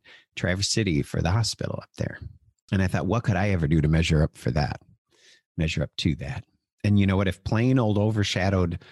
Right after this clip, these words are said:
by the greats John Mark can do it, then so can I,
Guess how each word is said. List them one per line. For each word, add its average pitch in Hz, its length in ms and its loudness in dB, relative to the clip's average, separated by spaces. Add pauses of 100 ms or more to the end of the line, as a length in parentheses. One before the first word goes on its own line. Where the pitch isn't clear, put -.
(340)
by 85 140 0
the 85 120 0
greats 87 380 0
John 87 300 0
Mark 90 340 0
can 90 220 0
do 71 180 2
it, - 140 -6
then 80 160 0
so 78 280 -2
can 67 420 -4 (160)
I, - 260 -8